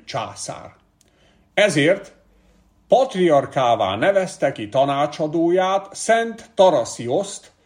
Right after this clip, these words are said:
és megbízta, hogy hétszáznyolcvanhat augusztusáig készítsen elő nagy zsinatot Konstantinápolyban,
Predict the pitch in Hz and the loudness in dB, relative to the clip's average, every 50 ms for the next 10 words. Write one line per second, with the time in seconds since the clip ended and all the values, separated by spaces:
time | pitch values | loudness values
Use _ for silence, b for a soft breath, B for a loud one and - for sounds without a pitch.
0 | _ _ _ - 147 131 120 104 - - 147 214 247 254 214 185 180 170 151 - | _ _ _ -6 -4 -4 -4 -6 -6 -2 0 0 0 0 0 -4 -4 -4 -4 -2
1 | - 135 117 104 95 101 - - 208 269 285 277 - - - 208 208 196 180 160 | 0 0 0 -2 -4 -6 -4 -4 -2 -2 -2 -4 -6 -4 -4 -2 -2 -2 -2 -2
2 | 160 170 170 165 - 170 156 147 143 147 147 151 147 - - - - 202 220 226 | -2 -2 -2 -4 -4 -2 -2 0 2 4 6 4 4 2 2 4 6 6 6 4
3 | 226 214 226 190 - - - 208 - - 202 185 175 170 165 160 151 147 151 B | 0 -6 -10 -14 -14 -14 -14 -12 -6 -4 -2 0 2 2 2 2 2 0 -2 B
4 | B B B B B B 185 190 240 240 226 - - 226 214 - - - - 214 | B B B B B B 0 0 0 -2 -8 -10 -10 -10 -10 -10 -6 0 2 2
5 | 202 196 - - 147 175 180 170 170 165 156 143 123 135 208 240 240 240 220 202 | 2 2 2 2 4 4 4 4 4 4 2 2 2 4 4 6 6 6 6 4
6 | 147 147 151 147 - - 135 170 175 156 135 123 - 165 185 196 196 - - - | 2 -2 -10 -10 -6 -2 -2 0 0 0 -2 -4 -4 -4 -4 -4 -4 -8 -8 -4
7 | 170 156 147 117 - - 151 123 120 104 120 113 113 104 98 95 - - - 104 | -4 -4 -4 -4 -6 -6 -6 -6 -6 -8 -10 -8 -6 -6 -6 -6 -8 -10 -12 -8
8 | 107 120 139 - - - | -2 -2 -2 -2 -2 -6